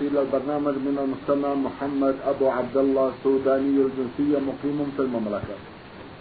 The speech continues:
أخونا له سؤال يقول فيه: "كنت في رمضان ماشٍ في الصحراء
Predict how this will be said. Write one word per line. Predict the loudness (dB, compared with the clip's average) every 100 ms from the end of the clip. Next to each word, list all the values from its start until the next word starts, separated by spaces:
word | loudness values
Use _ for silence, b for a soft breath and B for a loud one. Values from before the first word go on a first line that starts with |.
| -8
أخونا | -6 0 2 4
له | 4 4 4 2
سؤال | 2 4 4 2
يقول | 0 0 2 4 4
فيه: | 4 4 2 -8 -16 -18 -18 -8 0
"كنت | 0 0 -2 0
في | 4
رمضان | 4 4 0 0 0 2 0 0 4
ماشٍ | 4 4 0 -2 -4 -6 -8 -8 -8
في | -8
الصحراء | -6 -6 -4 -4 -4